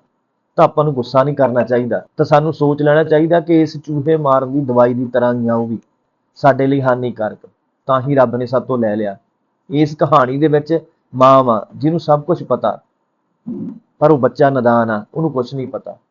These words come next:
ਇਵੇਂ ਸਾਡੀਆਂ ਜ਼ਿੰਦਗੀਆਂ ਦੇ ਵਿੱਚ ਉਹ ਪਰਮਾਤਮਾ ਨੂੰ ਸਭ ਕੁਛ ਪਤਾ, ਅਸੀਂ ਨਾਦਾਨ ਆ, ਸਾਨੂੰ ਕੁਛ ਨਹੀਂ ਪਤਾ। ਇਸ ਲਈ ਸਾਡਾ ਚੰਗਾ ਮਾੜਾ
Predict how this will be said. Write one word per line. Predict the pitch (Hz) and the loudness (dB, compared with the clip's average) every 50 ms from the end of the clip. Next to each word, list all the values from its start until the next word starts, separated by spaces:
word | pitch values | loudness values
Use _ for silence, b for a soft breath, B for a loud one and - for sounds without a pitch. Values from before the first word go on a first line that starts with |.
| _ - | _ -2
ਇਵੇਂ | 156 156 160 170 156 | -2 0 0 0 -2
ਸਾਡੀਆਂ | 160 - 135 131 127 139 151 165 | 2 2 2 2 2 2 0 0
ਜ਼ਿੰਦਗੀਆਂ | 147 135 143 143 135 147 143 147 151 151 | 2 2 0 0 0 -2 -2 -2 -2 0
ਦੇ | 147 147 | 0 0
ਵਿੱਚ | 143 135 - 131 135 - _ _ _ _ _ _ | -2 -2 -4 -6 -12 -12 _ _ _ _ _ _
ਉਹ | 160 156 | -8 -4
ਪਰਮਾਤਮਾ | - 151 135 131 127 131 135 - 143 147 147 | -2 -2 2 4 4 4 4 2 2 0 2
ਨੂੰ | 147 151 147 | 2 0 -2
ਸਭ | - 175 175 165 | 0 -2 -2 0
ਕੁਛ | - 180 160 - | -2 -4 -4 -2
ਪਤਾ, | - 127 113 - 104 95 - _ _ _ _ _ _ _ _ _ _ - | -4 -6 -4 -4 -6 -8 -8 _ _ _ _ _ _ _ _ _ _ -4
ਅਸੀਂ | 139 - 160 156 151 | -2 0 0 0 0
ਨਾਦਾਨ | 143 127 127 120 120 123 123 127 | 0 2 2 2 4 2 0 0
ਆ, | 131 131 - _ _ _ _ | -2 -6 -8 _ _ _ _
ਸਾਨੂੰ | _ - 160 156 156 143 | _ 2 2 2 2 0
ਕੁਛ | 131 139 123 120 | -2 -4 -4 -4
ਨਹੀਂ | 143 143 127 | -6 -8 -6
ਪਤਾ। | 92 104 98 - 80 73 - _ _ _ _ _ _ _ _ 139 | -6 -8 -8 -8 -12 -14 -14 _ _ _ _ _ _ _ _ -4
ਇਸ | 143 - 151 | -4 -2 0
ਲਈ | 151 156 147 | -2 -2 0
ਸਾਡਾ | 151 139 123 117 123 143 143 | 2 0 0 4 4 2 2
ਚੰਗਾ | 143 143 127 131 127 135 131 | 2 -2 -6 0 0 0 2
ਮਾੜਾ | 127 127 120 113 123 139 | 2 0 0 0 0 -2